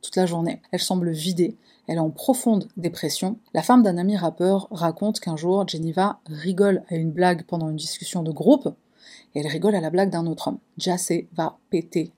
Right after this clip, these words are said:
un câble. Il l'emmène dans la chambre pour discuter. Alors, la femme qui nous raconte cette anecdote explique qu'ensuite, elle entend des voix en train de se disputer et le bruit de quelqu'un qui reçoit un coup. Et ensuite, elle entend l'eau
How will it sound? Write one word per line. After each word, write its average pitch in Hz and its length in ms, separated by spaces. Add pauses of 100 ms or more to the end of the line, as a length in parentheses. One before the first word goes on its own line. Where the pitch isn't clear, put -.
un 170 140
câble. 165 340
Il 175 160
l'emmène 190 300
dans 175 80
la 165 120
chambre 170 360
pour 165 360 (240)
discuter. 190 720 (400)
Alors, 160 100
la 156 60
femme 214 220
qui 220 120
nous 175 80
raconte 165 300
cette - 180
anecdote 165 440
explique 208 400
qu'ensuite, 202 440
elle 170 60
entend 160 280
des 165 140
voix 196 320 (280)
en 160 80
train - 160
de 156 60
se - 100
disputer 185 680 (220)
et 185 60
le 175 80
bruit 170 360
de 185 80
quelqu'un 165 300
qui - 160
reçoit 160 320
un 165 100
coup. - 180 (340)
Et 180 40
ensuite, 220 300
elle 175 80
entend 165 280
l'eau 214 280